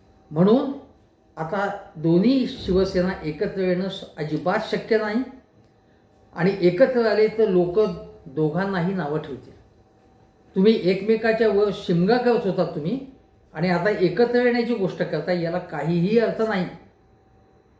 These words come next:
कारण दोघांची विचारसरणीमध्ये मूलभूत फरक आहे. उद्धव ठाकरे यांची शिवसेना स्वाभिमानी महाराष्ट्र अस्मिता जपणारी आहे,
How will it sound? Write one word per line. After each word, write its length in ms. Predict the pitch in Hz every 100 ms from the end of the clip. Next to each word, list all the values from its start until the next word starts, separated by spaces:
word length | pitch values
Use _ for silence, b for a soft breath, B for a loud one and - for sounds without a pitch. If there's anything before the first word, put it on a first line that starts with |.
| -
कारण 220 | 190 208
दोघांची 500 | 180 180 196 214 -
विचारसरणीमध्ये 960 | 214 180 226 220 214 196 196 208 185 196
मूलभूत 440 | 185 175 180 185 196
फरक 260 | 185 180 170
आहे. 120 | 123 - _ _ _ b b b _ 180
उद्धव 340 | 160 165 254
ठाकरे 340 | 233 220 226 220
यांची 240 | 196 226
शिवसेना 580 | 190 190 202 175 185 202
स्वाभिमानी 800 | - 165 143 160 208 202 202 220
महाराष्ट्र 600 | 170 135 170 180 - 202
अस्मिता 500 | 160 - 165 160 185
जपणारी 500 | 156 - 170 196 220
आहे, 460 | 151 156 175 -